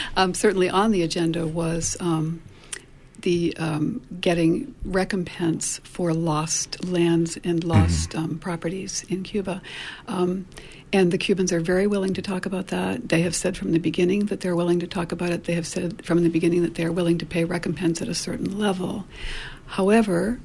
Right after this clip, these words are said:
Speaker 1: Cuba also feels that the fifty-five plus years of the blockade has cost their country billions and billions
Speaker 2: Right.
Speaker 1: of dollars, which has been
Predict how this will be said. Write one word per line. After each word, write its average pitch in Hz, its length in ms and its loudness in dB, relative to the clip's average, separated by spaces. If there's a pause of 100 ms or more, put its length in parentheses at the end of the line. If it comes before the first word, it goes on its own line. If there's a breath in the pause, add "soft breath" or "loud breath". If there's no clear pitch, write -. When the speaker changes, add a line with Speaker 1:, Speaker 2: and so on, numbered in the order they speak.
(420 loud breath)
Speaker 1:
Cuba - 400 0
also 180 360 0
feels 170 640 0
that - 300 -2
the - 360 0 (100)
fifty-five 170 800 -2
plus - 300 -2
years 202 400 4 (340 loud breath)
of 180 160 2
the 175 80 0
blockade 185 880 2 (260 loud breath)
has 180 200 -2
cost - 580 -4
their 202 160 2
country 175 640 -2 (400 loud breath)
billions 185 640 2
and 175 220 0
billions 185 380 2
Speaker 2:
Right. - 20 -6
Speaker 1:
of - 80 -8
dollars, 170 500 -2
which - 200 -2
has 170 140 -4
been 175 320 2